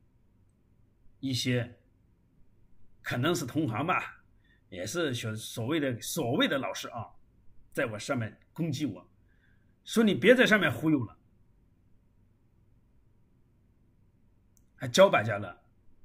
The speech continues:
你能打赢去阴间赌场啊？干嘛去教呢？他根本不懂。作为职业玩家，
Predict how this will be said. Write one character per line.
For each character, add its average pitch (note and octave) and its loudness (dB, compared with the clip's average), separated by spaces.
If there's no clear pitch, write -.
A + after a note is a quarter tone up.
你 G3+ 8
能 B3+ 10
打 F3 8
赢 A#3+ 6
去 A#3 4
阴 A3 4
间 A#3+ 6
赌 A3+ -4
场 D#3+ -4
啊？ F3 2
干 A#3 4
嘛 B3 4
去 G3+ 0
教 A3+ 4
呢？ G#3 2
他 D3 -4
根 G3+ -4
本 A#2 -4
不 B2+ -10
懂。 - -16
作 C#4+ 6
为 F#3 2
职 E3 0
业 B3 4
玩 C3+ 0
家， A#2+ 0